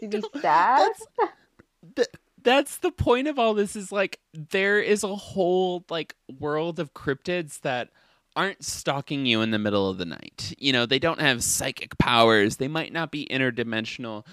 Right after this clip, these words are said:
Speaker 2: You can't track 'em on a map. You can't cast their footprints. Like, there's been a whole world of cryptids that are just like, eh.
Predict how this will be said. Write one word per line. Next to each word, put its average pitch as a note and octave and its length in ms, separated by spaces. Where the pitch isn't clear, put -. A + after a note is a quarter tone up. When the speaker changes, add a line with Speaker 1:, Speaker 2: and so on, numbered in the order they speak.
Speaker 2:
You D3+ 100
can't - 280
track D3 360
'em C#3+ 100
on B2+ 140
a A2+ 60
map. G#2+ 460
You - 80
can't - 340
cast - 420
their B2 100
footprints. A#2+ 680
Like, D#3 260
there's B3 340
been A#3+ 220
a G#3+ 120
whole E3+ 420
world C#3 340
of A2+ 100
cryptids G2+ 580
that C#3+ 180
are C#3 100
just E3 400
like, E3 380
eh. F4+ 140